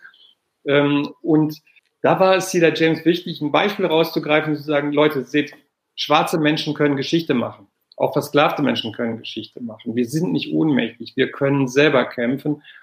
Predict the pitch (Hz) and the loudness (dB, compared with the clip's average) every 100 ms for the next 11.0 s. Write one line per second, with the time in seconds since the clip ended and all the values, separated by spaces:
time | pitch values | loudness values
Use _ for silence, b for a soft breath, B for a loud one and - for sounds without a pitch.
0 | B _ 139 147 143 139 147 156 156 143 | B _ 0 0 2 4 4 4 4 4
1 | - 143 135 131 139 131 127 127 131 131 | 2 0 0 -2 -2 -2 0 2 2 4
2 | 131 131 135 127 - 131 - 127 127 127 | 4 4 0 -2 -2 -4 -4 -6 -6 -10
3 | - 127 127 123 - 135 131 127 123 127 | -4 -2 0 0 -2 -4 -2 0 2 0
4 | - 120 120 - 147 175 175 117 110 110 | -2 -6 -8 -6 -4 -4 -6 -10 -10 -10
5 | - B B B B B 110 143 147 147 | -20 B B B B B 0 2 2 2
6 | 147 208 226 208 190 170 170 160 156 - | 0 2 0 0 0 0 0 0 -2 -4
7 | 190 143 117 B B B - 143 - 175 | 0 0 -2 B B B 0 0 2 2
8 | 170 160 - 135 151 202 214 147 131 123 | 2 0 -2 -4 2 2 4 2 0 -2
9 | 131 143 - 139 135 147 143 120 196 196 | -2 0 0 -4 -2 -2 0 0 -2 2
10 | 147 135 - - 151 139 - 147 143 | 2 2 0 -8 -10 -8 -6 -2 -2